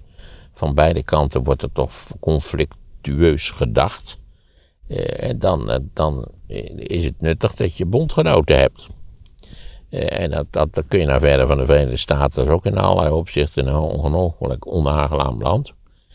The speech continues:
Maar Amerika beschikt over een gigantisch alliantiesysteem. Hè? De nato. Zonder, zonder Amerika, eh, was, was waarschijnlijk op dit moment de Oekraïne bezet door de Russen.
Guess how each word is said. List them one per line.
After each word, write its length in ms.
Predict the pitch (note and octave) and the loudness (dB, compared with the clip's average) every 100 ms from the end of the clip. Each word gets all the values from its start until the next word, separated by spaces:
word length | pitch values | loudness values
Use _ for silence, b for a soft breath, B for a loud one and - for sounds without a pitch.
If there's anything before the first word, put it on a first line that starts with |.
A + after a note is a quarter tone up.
| b b | b b
Maar 400 | - C#2 D#2 G2 - - - - | 0 2 2 0 -4 -12 -14 -10
Amerika 480 | C#2+ C#2 C#2+ E2+ D2 | -4 -2 -2 -2 -4
beschikt 580 | - - - D2+ - | -4 -10 -4 -4 0
over 320 | B1 C2+ C#2 C2 | 0 0 -2 -4
een 100 | - | -6
gigantisch 680 | - D2+ D2+ D#2 D2+ D#2 | -4 -4 0 0 0 -4
alliantiesysteem. 1000 | D#2 C2+ C2+ G#2 F#2+ - - - - - - - - _ _ | -4 -4 -4 -4 -6 -10 -16 -16 -8 -6 -6 -14 -20 _ _
Hè? 180 | - D#3 G3+ _ _ _ _ | -6 -6 -6 _ _ _ _
De 140 | - - | -10 -6
nato. 560 | B3 G#3+ - - - - _ - _ | -4 -6 -4 -4 -4 -14 _ -20 _
Zonder, 640 | F#2 - - C#2+ C#2 - | -10 -4 -2 0 -2 -2
zonder 360 | A2 - - C2 | -2 -2 0 0
Amerika, 800 | B1+ C#2 B1 C2 B1 A#1+ A#1 - - _ _ _ _ | 2 0 0 0 0 -2 -2 -8 -14 _ _ _ _
eh, 400 | - G2+ - D2+ | -8 -6 -4 -6
was, 320 | - - A#2 C#3 | -4 -4 -4 -2
was 280 | C#3 B2 | -2 -2
waarschijnlijk 500 | - - - - B2 | -4 -8 -6 -4 -4
op 80 | B2 | -6
dit 180 | - - | -6 -6
moment 380 | - B2 B2+ A#2+ | -4 -2 -2 -4
de 60 | - | -6
Oekraïne 480 | B2 - B2 B2+ | -4 -4 -2 -4
bezet 320 | B2 G#2+ G#2+ - | -4 0 0 0
door 120 | - | -4
de 140 | D3+ G3 | -4 -2
Russen. 380 | G#3+ - - | -4 -6 -10